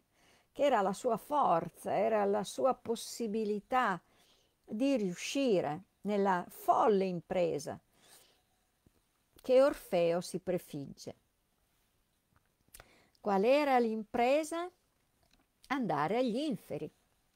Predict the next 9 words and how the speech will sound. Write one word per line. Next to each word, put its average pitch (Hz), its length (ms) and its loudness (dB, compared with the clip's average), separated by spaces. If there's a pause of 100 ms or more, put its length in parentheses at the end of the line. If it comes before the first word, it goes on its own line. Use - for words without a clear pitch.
(1120)
andare 240 640 6
nel 240 300 0
Tartaro, 262 960 0
nel 214 260 2
buio, 233 880 0
nel 214 260 -4
buio 269 720 0
della 214 300 0
terra, 247 840 0